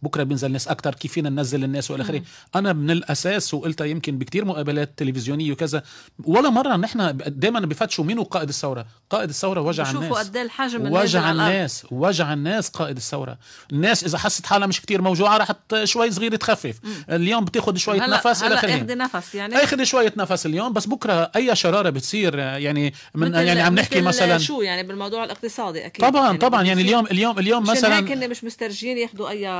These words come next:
Speaker 2: أي قرار
Speaker 1: مية بالمية،
Speaker 2: ملاحظ يعني
Speaker 1: مي-،
Speaker 2: ك-
Speaker 1: مية بالمية. يعني اليوم هن المشكلة إنه، إنه البنك الدولي يعطينا مصاري ولا المشكلة هي الشروط اللي بده يحط علينا البنك الدولي؟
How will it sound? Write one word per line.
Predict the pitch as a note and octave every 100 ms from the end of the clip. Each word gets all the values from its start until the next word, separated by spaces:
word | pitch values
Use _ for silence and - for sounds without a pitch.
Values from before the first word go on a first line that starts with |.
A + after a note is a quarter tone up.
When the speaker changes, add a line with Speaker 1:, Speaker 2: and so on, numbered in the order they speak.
| F3
Speaker 2:
أي | F#3 F3+
قرار | - F3 F3 E3+
Speaker 1:
مية | C#4 C#4+
بالمية، | C4 C#4+ C4+
Speaker 2:
ملاحظ | G#3 D#3+
يعني | E3 E3
Speaker 1:
مي-، | G#3+
Speaker 2:
ك- | F3+
Speaker 1:
مية | A#3 B3
بالمية. | A3+ A#3+ B3
يعني | F#3 E3+
اليوم | E3+ A#3
هن | G3 A#3
المشكلة | F#3 A3+ A3+ G#3 F3
إنه، | F3 E3+
إنه | E3+ E3 E3+
البنك | C#3+ E3+ F3
الدولي | D3+ F#3 F#3
يعطينا | D#3 C#3+ E3+
مصاري | D3 C#3 G#3+ B3+
ولا | G3+
المشكلة | F3+ F3 - F3
هي | F3+
الشروط | D#3 F3+ G3+
اللي | D#3+
بده | D3+
يحط | D3+ -
علينا | D#3+ E3+ D#3
البنك | D3 D#3
الدولي؟ | D3+ D3+ D3 C3+